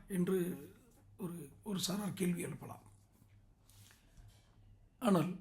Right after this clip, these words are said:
இதில் இருக்கும் உண்மையை கு-, புரிந்து கொள்ளுங்கள். சட்டசபை இது போன்ற நிகழ்வுகளுக்கான,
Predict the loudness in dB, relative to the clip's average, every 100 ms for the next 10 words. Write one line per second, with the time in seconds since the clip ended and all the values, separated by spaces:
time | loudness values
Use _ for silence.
0 | -2 2 4 2 0 -2 2 4 4 4
1 | 0 -2 0 0 0 -2 -6 -8 -12 -18
2 | -20 -20 -20 -14 -4 0 2 6 8 6
3 | 4 4 4 6 4 6 6 6 6 4
4 | 4 0 0 0 2 0